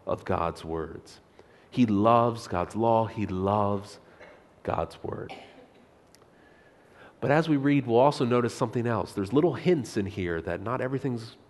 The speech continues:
right in this psalmist's life. There's hints of mourning and lament, that he's dealing with a lot of struggles, even as he writes this song of praise. It kind of reminds me of how we cling to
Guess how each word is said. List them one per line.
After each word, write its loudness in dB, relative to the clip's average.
right 0
in -10
this -6
psalmist's -8
life. -6
There's -2
hints -4
of 2
mourning -2
and -6
lament, 0
that -2
he's -6
dealing 0
with -4
a 0
lot 0
of -8
struggles, -2
even 0
as -2
he -4
writes -2
this -10
song -6
of -12
praise. -8
It 0
kind 4
of 2
reminds 2
me 0
of 4
how 2
we 2
cling 0
to -2